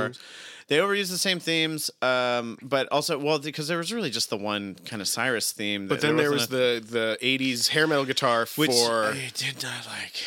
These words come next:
Speaker 2: Yeah.
Speaker 1: So
Speaker 2: Wasn't good.
Speaker 1: at the end, when they're on the fire truck, you have, like, here's a shot of Cyrus the Virus, bum, bum, bum, and then you have a shot of Cameron Poe, and it's like, "Whittly,
Speaker 2: Wah, wah,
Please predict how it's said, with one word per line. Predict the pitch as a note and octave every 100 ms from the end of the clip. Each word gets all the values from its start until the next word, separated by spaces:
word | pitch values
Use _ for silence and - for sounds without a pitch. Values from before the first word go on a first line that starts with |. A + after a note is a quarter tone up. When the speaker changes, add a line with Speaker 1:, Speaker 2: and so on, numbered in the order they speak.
| - -
Speaker 2:
Yeah. | G#2+ F#2+ - - -
Speaker 1:
So | C3+ B2 A#2 - -
Speaker 2:
Wasn't | A2 A2+ B2
good. | F#2+
Speaker 1:
at | C3
the | C3 C3+
end, | D#3 D3+
when | C3+
they're | B2
on | A#2
the |
fire | - C#3+ C#3
truck, | C3+ A#2 - -
you | A#2+ C3
have, | B2+
like, | A#2 A2 - _
here's | - C3+
a | C3+
shot | B2+ C#3+
of | C#3+
Cyrus | - D3+ D3+
the | D3
Virus, | D#3+ D3 A2
bum, | - A#2+ A2 A2 A2 A2 -
bum, | F3 D#3+ D3+
bum, | - D3 D3 C3+ -
and | A2+
then | C3
you | C3
have | B2+
a | B2
shot | D#3 C3+ A#2 - -
of | A#2+ -
Cameron | D#3 C#3+
Poe, | C#3 E3
and | B2+
it's | D3+
like, | E3+ -
"Whittly, | A4 G#4+ B4 A#4 G4
Speaker 2:
Wah, |
wah, | G#4 A4+ A4+ A#4 A4+